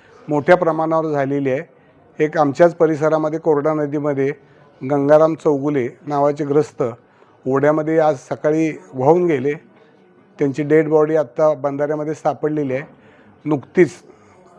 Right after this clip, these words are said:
आपल्या तांदुळवाडी आणि महिमच्या ओढ्यामध्ये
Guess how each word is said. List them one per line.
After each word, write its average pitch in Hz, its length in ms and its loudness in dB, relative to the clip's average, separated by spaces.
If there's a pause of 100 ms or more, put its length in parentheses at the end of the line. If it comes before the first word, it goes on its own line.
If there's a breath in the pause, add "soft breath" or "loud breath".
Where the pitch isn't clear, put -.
(160)
आपल्या 143 280 0
तांदुळवाडी 160 640 2
आणि 165 180 -2
महिमच्या 156 460 -4
ओढ्यामध्ये 151 600 0